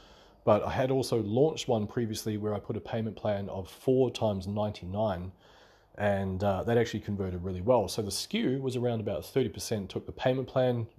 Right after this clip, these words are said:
um, sorry, thirty-two percent actually, and sixty-eight percent took the, uh, the upfront payment. So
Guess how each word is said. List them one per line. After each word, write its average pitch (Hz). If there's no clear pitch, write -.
um, 98
sorry, 92
thirty-two 101
percent 95
actually, 92
and 90
sixty-eight 98
percent 90
took -
the, 95
uh, 87
the 90
upfront -
payment. 104
So 160